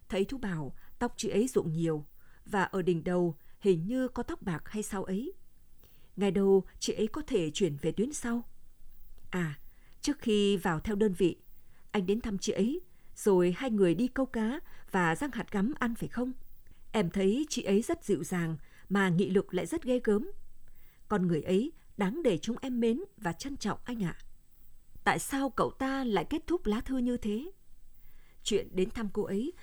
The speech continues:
chắc cậu Thú lại thì thầm trịnh trọng với cậu Vũ rồi. Không khéo, cậu ta lại đi sắp xếp, vun đắp cho mọi chuyện cũng nên.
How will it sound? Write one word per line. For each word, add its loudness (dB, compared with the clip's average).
chắc -4
cậu -2
Thú 0
lại 0
thì 4
thầm 0
trịnh -4
trọng -4
với -4
cậu 0
Vũ -2
rồi. -4
Không -2
khéo, -6
cậu 2
ta -2
lại -2
đi 0
sắp -6
xếp, -2
vun 4
đắp -2
cho -4
mọi -2
chuyện -4
cũng -4
nên. -2